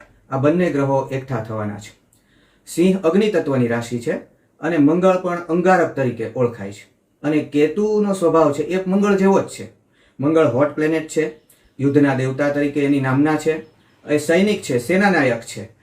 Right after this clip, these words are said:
અને બહુ જ વિસ્ફોટક ગ્રહ છે. અને મેં કહ્યું એમ, કેતુ પણ મંગળવત મનાય છે.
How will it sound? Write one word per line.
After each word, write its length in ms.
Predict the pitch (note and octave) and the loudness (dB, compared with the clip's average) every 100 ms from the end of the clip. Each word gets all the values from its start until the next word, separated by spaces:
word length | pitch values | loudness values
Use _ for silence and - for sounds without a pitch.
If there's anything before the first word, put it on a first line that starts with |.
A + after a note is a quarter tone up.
| _ - | _ -8
અને 140 | F#3 | -4
બહુ 340 | D#3 F3 A3+ | 0 4 4
જ 80 | G#3 | 4
વિસ્ફોટક 640 | C3 D#3+ - G#3 G#3+ - | 2 -2 -2 -2 -2 -4
ગ્રહ 180 | A#2 A2+ | -6 -8
છે. 240 | G#2+ - _ _ _ - | -10 -18 _ _ _ -8
અને 440 | C#3+ D#3+ D#3+ D#3 C3+ | 0 2 2 0 2
મેં 200 | D#3 D#3+ | 2 4
કહ્યું 200 | D#3+ D#3 | 4 4
એમ, 60 | |
કેતુ 320 | C#3 E3 F#3 G3 | 2 0 0 0
પણ 200 | F3+ D#3 | 0 0
મંગળવત 560 | D#3 F3 E3+ C#3+ C3 - - | 2 4 4 2 -2 -8 -8
મનાય 320 | B2 B2+ G2+ | -4 -4 -6
છે. 200 | - - | -12 -20